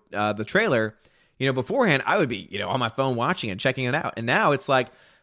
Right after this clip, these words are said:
there are times I go hours without checking my phone at school. It's amazing. It really is. And it, it's a blessing. It's definitely more so of a m-, blessing than anything else. And I think that, I think that it's not just the, the community, but also my students too. My students make it a lot <laughs> easier to do that.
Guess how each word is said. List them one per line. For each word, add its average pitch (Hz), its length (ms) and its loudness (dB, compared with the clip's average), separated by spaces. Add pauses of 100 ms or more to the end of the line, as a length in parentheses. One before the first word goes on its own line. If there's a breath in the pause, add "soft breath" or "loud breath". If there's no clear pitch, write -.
(120)
there 160 140 4
are 185 120 2
times 151 340 -4
I 131 80 0
go 123 440 2
hours 170 640 0
without 123 240 -2
checking 147 220 -2
my 135 100 0
phone 131 200 -2
at 120 100 -6
school. - 380 -10
It's - 160 -8
amazing. 143 360 0
It - 60 -6
really 123 280 4
is. 104 260 -4 (320 soft breath)
And 117 220 -4
it, 120 120 -4
it's 131 140 -2
a 143 40 0
blessing. 123 460 2
It's 107 120 -10
definitely 120 280 0
more 110 120 -2
so 110 120 -2
of 104 80 -4
a 92 100 -6
m-, 110 220 -8
blessing 117 300 -4
than 104 80 -6
anything 92 200 -10
else. 85 240 -12
And 113 80 -6
I 113 80 -2
think 131 180 -2
that, 117 300 2 (240)
I 123 80 2
think 123 160 0
that 117 120 4
it's 110 120 -2
not 123 140 2
just 113 240 -2
the, 107 180 -2
the 107 180 -6
community, 156 400 2
but 131 120 2
also 123 220 2
my 104 100 -4
students 98 400 -6
too. - 160 -10 (440 soft breath)
My 127 80 -2
students 135 280 0
make 131 140 0
it 123 40 2
a 120 40 6
lot 113 260 0
<laughs> - 0 -
easier 117 280 2
to 101 80 -8
do 101 140 -4
that. 98 200 -8